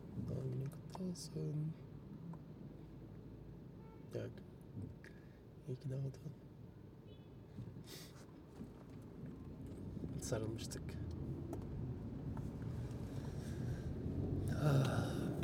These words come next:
Hala da yanımda hissettiriyorsun.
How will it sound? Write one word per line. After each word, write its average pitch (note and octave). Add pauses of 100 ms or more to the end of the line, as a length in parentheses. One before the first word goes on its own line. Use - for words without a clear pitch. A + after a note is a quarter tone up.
(4000)
Hala A#2+
da A2+
yanımda A2+
hissettiriyorsun. -